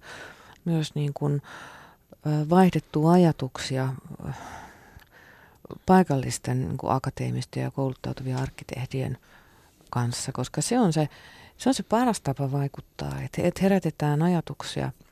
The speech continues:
ja kysytään se kysymys laadusta ja kestävästä rakentamisen tavasta ja yhteistyön, yhteisön osallistumisesta niille ihmisille, jotka opiskelee arkkitehdeiksi siellä tai on hallinnossa töissä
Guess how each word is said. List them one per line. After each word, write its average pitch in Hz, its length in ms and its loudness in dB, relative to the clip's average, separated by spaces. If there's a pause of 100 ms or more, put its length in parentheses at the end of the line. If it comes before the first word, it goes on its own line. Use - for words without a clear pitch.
(880)
ja 143 120 4
kysytään 165 440 0
se 147 80 -2
kysymys 147 460 0
laadusta 139 520 2
ja 131 200 -2 (120)
kestävästä 143 680 -2 (480)
rakentamisen 131 680 0
tavasta 131 520 -2
ja 127 120 0
yhteistyön, 131 760 -2
yhteisön 135 440 -2
osallistumisesta 131 680 -4 (580)
niille 214 360 8 (240)
ihmisille, 175 340 6
jotka - 220 -2
opiskelee 160 720 -2 (220)
arkkitehdeiksi 165 880 0
siellä - 580 -2 (440)
tai 151 260 4
on 131 120 0
hallinnossa 135 640 -4
töissä 131 340 -8